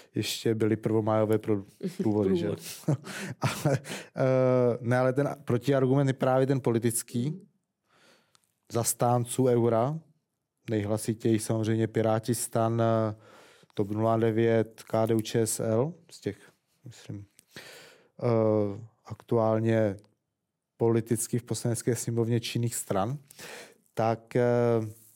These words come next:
Speaker 1: že právě proto je ten politický argument, sedět u stolu, kde se rozhoduje a mít stejný hlas jako ti ostatní.
Speaker 2: A nikdy ho nebudete mít stejný jako ostatní.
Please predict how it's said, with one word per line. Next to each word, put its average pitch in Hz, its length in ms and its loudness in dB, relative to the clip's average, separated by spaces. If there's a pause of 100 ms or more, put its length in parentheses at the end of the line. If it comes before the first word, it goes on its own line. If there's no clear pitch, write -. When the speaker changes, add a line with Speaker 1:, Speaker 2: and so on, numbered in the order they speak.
(640)
Speaker 1:
že 117 140 0
právě 151 320 2
proto 156 240 0
je 165 60 4
ten 156 140 2
politický 180 340 0
argument, 104 340 -2
sedět 165 460 0
u 127 80 -6
stolu, 147 400 2
kde 135 160 2
se 143 200 0
rozhoduje 123 400 4
a 123 60 4
mít 117 120 -4
stejný 120 400 0
hlas 117 180 2
jako 113 220 0
ti 110 160 0
ostatní. 95 540 -6 (480)
Speaker 2:
A 170 80 -6
nikdy 196 320 0
ho 202 100 -2
nebudete 180 320 -2
mít 180 100 -4
stejný 175 340 -6
jako 160 200 -8
ostatní. - 600 -10